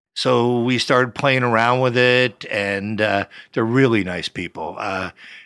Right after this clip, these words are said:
Peter Mondavi Senior was just a great old guy. You know, I'm sure he was tough on his kids, as old Italian guys were. But, you know, it, I just took a liking. I'm more interested in getting recognition for the people with the Purple Hearts,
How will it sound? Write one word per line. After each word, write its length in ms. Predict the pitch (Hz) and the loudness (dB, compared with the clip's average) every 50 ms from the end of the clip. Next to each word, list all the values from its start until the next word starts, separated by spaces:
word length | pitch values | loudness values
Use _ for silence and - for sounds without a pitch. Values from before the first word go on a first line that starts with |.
| _ _ - | _ _ -2
Peter 260 | - 160 143 139 131 | 0 2 2 2 2
Mondavi 580 | 120 120 117 107 104 104 107 107 101 104 98 | 2 2 0 2 2 2 2 0 0 -2 -4
Senior 360 | - - 120 113 101 101 95 87 | -2 -2 -2 -2 -2 -2 -4 -6
was 160 | 87 82 - | -6 -4 -4
just 180 | 113 110 - | -6 -6 -6
a 60 | - 87 | -8 -8
great 240 | 85 87 90 85 | -6 -6 -6 -4
old 200 | 85 80 85 76 | -6 -8 -10 -10
guy. 340 | 78 - - - - - - _ - - - - - - - - - _ - | -8 -6 -6 -6 -8 -10 -16 _ -20 -20 -20 -18 -18 -18 -18 -20 -20 _ -8
You 80 | - | -4
know, 80 | 107 104 | -2 -2
I'm 80 | 117 113 | -2 -2
sure 240 | - - 117 110 | -4 -4 -2 -2
he 80 | 107 98 | -2 -4
was 180 | 95 95 90 - | -4 -6 -8 -4
tough 240 | - 117 110 - | -4 -4 -4 -2
on 120 | 107 104 98 | -4 -6 -6
his 120 | 95 - | -8 -10
kids, 380 | - - 120 107 110 110 - 113 | -6 -4 -4 -4 -4 -6 -8 -10
as 180 | 98 95 - | -10 -8 -8
old 160 | 110 107 107 98 | -8 -8 -8 -10
Italian 400 | 95 - - 107 104 98 98 98 | -10 -8 -6 -6 -4 -6 -6 -6
guys 300 | 104 98 95 95 90 123 | -6 -6 -6 -8 -6 -2
were. 300 | 135 151 139 123 - - _ _ _ _ _ _ _ _ _ | 0 2 2 0 -2 -6 _ _ _ _ _ _ _ _ _
But, 400 | - 156 139 120 110 - - - - - - - _ _ _ | 2 2 4 2 0 -4 -8 -18 -20 -20 -20 -20 _ _ _
you 100 | _ 131 | _ -4
know, 200 | 117 120 120 120 | -2 0 0 0
it, 160 | 123 117 113 - | 0 -2 -4 -4
I 80 | - 143 | -4 -2
just 240 | 131 147 147 - - | -2 -2 -4 -4 -4
took 180 | - 170 - | -4 -4 -4
a 40 | - | -4
liking. 460 | 117 113 120 135 131 - 131 113 101 - _ _ _ _ _ _ _ _ _ _ _ _ _ _ _ _ _ _ - | -2 0 0 -2 -2 -4 -8 -10 -10 -12 _ _ _ _ _ _ _ _ _ _ _ _ _ _ _ _ _ _ 0
I'm 200 | 135 160 180 185 | 2 2 2 2
more 400 | 170 151 143 139 135 127 123 123 | 2 2 4 4 6 6 4 4
interested 720 | 123 123 113 - - 127 117 110 - - - 123 110 104 | 2 0 -2 -2 0 0 0 0 -2 -4 -4 -4 -2 -2
in 460 | 110 107 101 104 101 101 98 98 101 - _ _ _ _ _ _ _ _ 120 | 0 0 0 -2 -2 -4 -6 -6 -6 -8 _ _ _ _ _ _ _ _ -2
getting 420 | 110 127 120 120 120 120 120 110 | 0 0 2 2 0 0 -2 -2
recognition 880 | 104 117 117 113 - - 113 - - 110 113 107 - - 120 104 92 | 0 0 0 0 -2 -4 -8 -6 -4 -2 -2 0 0 -2 -2 -4 -6
for 220 | 90 - - 113 101 | -10 -8 -8 -6 -6
the 100 | 101 90 | -6 -6
people 360 | - - - 113 - 101 92 | -6 -6 -6 -6 -6 -6 -2
with 200 | 92 123 131 123 | 0 0 0 0
the 80 | 117 104 | 0 -4
Purple 360 | - 123 107 - - 95 92 | -6 -8 -8 -8 -8 -8 -6
Hearts, 460 | 95 95 90 92 - - - - - | -6 -6 -6 -8 -10 -12 -14 -16 -16